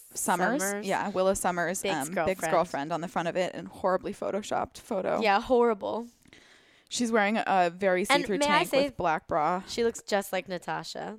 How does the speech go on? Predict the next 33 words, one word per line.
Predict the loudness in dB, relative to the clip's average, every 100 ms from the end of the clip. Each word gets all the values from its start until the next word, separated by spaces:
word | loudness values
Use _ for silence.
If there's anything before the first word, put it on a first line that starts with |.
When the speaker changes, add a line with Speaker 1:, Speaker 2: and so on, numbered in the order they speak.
| -10
Speaker 1:
She | -4 -2
really | 0 2 2 4 2
does. | 2 0 0 2 0 -4 -12 -20 -10 0
Oh, | 2
I | 4
didn't | 4 4
even | 4 0
catch | -8 -8 -6 -4
that. | -2 0 0 2
Speaker 2:
And, | 4 6
um, | 6 6 4 0 -6 -6
Speaker 1:
The | 0 0
new | 2 2
girlfriend | 2 2 0 -2
looks | -6 -8
like | -8 -10 _ -8
a |
knockoff | -6 -6 -6 -8 -8
Natasha. | -12 -10 -10 -8 -8 -8 -10 -4
Speaker 2:
and | 0 0 -2
so | 0 4 6 8 6 2 -2 -10 -12
<clears throat> | -16 -8 4
Big | 6 6
calls | 4 4 4
again, | 2 0 0 2
and | 0
he's, | -2 0
like, | 0 -2
really | -4 2 4 6 4
sad, | 0 -6 -4 -2 0 0 0
and | -4
he's | -6 -4
like, | -4